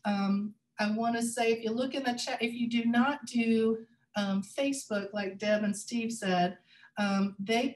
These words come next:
put the link to Leo-, Leora Cherney's, um,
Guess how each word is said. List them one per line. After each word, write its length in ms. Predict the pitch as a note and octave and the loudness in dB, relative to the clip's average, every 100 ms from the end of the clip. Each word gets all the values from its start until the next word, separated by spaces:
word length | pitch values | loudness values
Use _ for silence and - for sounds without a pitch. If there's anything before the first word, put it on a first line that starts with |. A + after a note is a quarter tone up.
| - | -4
put 240 | C4 B3 | -4 -2
the 100 | A3 | -2
link 440 | G3+ G#3 A3 A#3+ - | 0 0 0 0 -4
to 60 | A3+ | -6
Leo-, 420 | G#3+ G#3+ G3+ G3+ _ - | -4 -2 -4 -6 _ -8
Leora 440 | G#3 G#3 G#3 G#3 G#3+ | -4 -2 0 -2 -4
Cherney's, 720 | - A3 A3 A3+ A3+ A3 - _ _ _ _ _ _ - | -6 -2 0 2 0 -2 -8 _ _ _ _ _ _ -2
um, 540 | F#3+ F#3 F3+ F#3 F#3+ | 2 2 2 0 -2